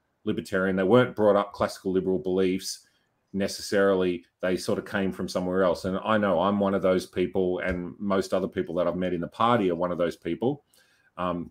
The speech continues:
there's some exceptions to that, but mostly people came from somewhere else. And that means that we have to be, uh, tolerant with people's,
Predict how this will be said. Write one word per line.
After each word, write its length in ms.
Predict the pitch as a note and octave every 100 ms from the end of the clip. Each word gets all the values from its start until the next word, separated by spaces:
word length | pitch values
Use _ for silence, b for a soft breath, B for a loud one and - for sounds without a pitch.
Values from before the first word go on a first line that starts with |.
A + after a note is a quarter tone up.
| _
there's 200 | - G2+
some 100 | F#2
exceptions 540 | E2+ - F2+ - F2+ -
to 60 | F#2
that, 240 | G2+ -
but 220 | G#2 - - b b -
mostly 420 | G#2 A2 - F#2
people 280 | A2 G#2 F#2
came 220 | G#2 F#2+
from 140 | G2+
somewhere 260 | - F#2+ G2
else. 200 | G2 -
And 200 | F#2+ A2
that 200 | B2+ C3
means 220 | A#2 G#2 G2
that 100 | F2
we 180 | G#2
have 240 | G2 F#2+ -
to 100 | F#2
be, 380 | F#2 F#2 F2+ - b b b -
uh, 220 | F#2 F2
tolerant 640 | - B2+ B2+ C3 F#2+ E2+ F2+
with 280 | F#2 F2+
people's, 680 | - G2 F#2+ F2 E2+ - -